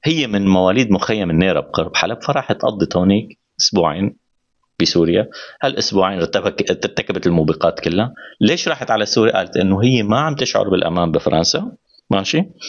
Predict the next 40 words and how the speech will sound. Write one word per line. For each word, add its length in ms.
فهي 320
راحت 280
على 160
سوريا 220
لأن 180
إجتها 300
تهديدات، 600
قال 120
بالقتل. 320
بتعرفوا 420
كل 140
واحد 380
بيروح 380
بدعم 300
فلسطين 360
تجي 240
تهديدات 520
بالقتل، 400
مش 160
العكس 460
يعني. 260
فراحت 380
هونيك 400
وصورت 480
طبعًا 260
كالعادة 440
الحياة 300
الطبيعية 680
وفي 400
أمن 280
وأمان، 460
وعملوا 300
معها 200
مقابلات 600
واستقبلوها 680
استقبال 460
الفاتحين 600
بسوريا 380
يا 80
شباب. 380